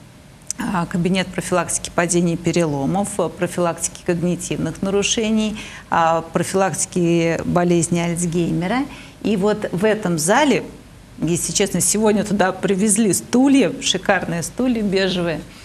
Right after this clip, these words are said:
а, мы планируем проводить, а, два вида, а, так сказать, занятий. Первое — это тренинги, которые рассчитаны, ну, на группу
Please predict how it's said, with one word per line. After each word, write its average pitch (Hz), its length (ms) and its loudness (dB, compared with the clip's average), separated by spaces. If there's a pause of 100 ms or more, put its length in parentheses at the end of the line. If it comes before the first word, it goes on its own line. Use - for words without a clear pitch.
(360)
а, 165 360 0
мы 208 200 2
планируем 214 760 0
проводить, 175 800 -2
а, 165 640 0 (200)
два 196 380 0
вида, 185 600 0 (640)
а, 160 840 0
так 156 140 -2
сказать, 170 400 0
занятий. 185 600 0 (120)
Первое — 165 580 0 (100)
это 180 540 0 (120)
тренинги, 170 560 0
которые 202 460 -2
рассчитаны, 202 760 -2
ну, 202 400 -2
на 165 200 -2
группу 180 540 0